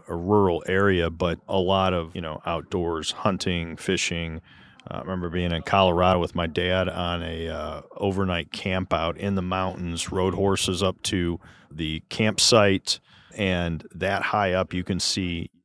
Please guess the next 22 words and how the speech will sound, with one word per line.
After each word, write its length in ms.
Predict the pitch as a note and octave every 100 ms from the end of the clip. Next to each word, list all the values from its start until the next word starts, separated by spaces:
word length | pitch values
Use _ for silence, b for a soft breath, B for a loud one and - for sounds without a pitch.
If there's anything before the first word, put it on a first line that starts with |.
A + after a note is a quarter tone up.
| _ -
like, 200 | E2 D#2+ _ _ _ _ _ _ _ -
thousands 560 | G2 F2+ F#2+ F#2 F2
and 120 | D#2+ E2
thousands 440 | D#2+ D#2+ E2+ F2
of 100 | -
stars. 420 | - - - - -
The, 100 | D#2+
the, 280 | C2 E2+ D#2 - _ _
the 280 | F#2 D#2+ D#2
sky 320 | - - A#2
is 120 | F2+
just 220 | - E2 - _ -
absolutely 580 | G2+ - G2+ F#2+ -
clear, 540 | D#2+ - G2+ F2 E2+ D#2 b b b b
a 40 | F2
little 140 | G#2
bit 180 | F#2+ -
brisk, 480 | - F2 F2 - -
and 180 | - F#2
it, 160 | F#2 - _ _
it's 240 | A2 -
just, 360 | - A#2+ G#2 -